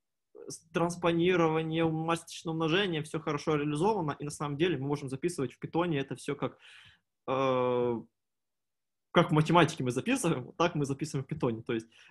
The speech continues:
э, обратить, э, x транспонированное x, умножить на x транспонированный, умножить на и-, на вектор y.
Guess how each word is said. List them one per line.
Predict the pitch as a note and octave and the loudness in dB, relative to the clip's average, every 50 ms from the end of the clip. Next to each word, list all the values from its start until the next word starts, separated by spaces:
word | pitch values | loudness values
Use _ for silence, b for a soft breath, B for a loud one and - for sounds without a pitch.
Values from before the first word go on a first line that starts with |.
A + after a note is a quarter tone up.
| b | b
э, | C3 | -6
обратить, | B2+ - - D3 E3+ D3 D3+ C#3 C#3 C#3 - - A3 A#3+ B3+ - - - _ _ _ _ - - - | -4 0 4 4 4 6 6 2 2 0 0 -2 -2 -2 -2 -4 -8 -16 _ _ _ _ -20 -12 -4
э, | - D3 C#3+ C#3 C3+ A#2+ - - - | 0 2 2 2 2 0 -4 -4 -2
x | G3 F3+ F3+ | -2 -2 0
транспонированное | - D#3+ D#3 D3+ D#3 - D3 D3 D3 C#3+ C3+ C3 B2+ B2+ B2+ B2+ B2 B2+ | 0 0 0 0 0 0 2 4 4 4 4 4 2 2 0 0 -2 -2
x, | C3 - - A3+ C4+ C4+ - - - - _ | -2 -2 2 4 4 4 2 -4 -12 -12 _
умножить | - D#3+ D3 D#3 E3+ E3+ D#3+ D3+ D3+ | -2 0 2 6 6 4 4 4 0
на | C#3 | -4
x | C3 C3+ - | -6 -6 -6
транспонированный, | - C3 - - - C3+ D#3 G#3 C4 A#3+ A3+ G#3 F#3 E3 D3 | -8 -10 -10 -6 -2 0 2 4 4 4 2 2 0 -4 -4
умножить | D3 C#3 C3+ D#3+ F3 F3+ E3+ | -4 -2 0 0 0 0 -2
на | D3 C3 | -2 -2
и-, | C#3 C#3 C#3+ | -2 -2 -2
на | - C#3+ | -2 -2
вектор | D3 D3 D3 - C#3+ - | -2 -2 -2 -2 -4 -2
y. | - C#3 A#2+ A#2 A2 A2 | 0 0 0 0 -2 -4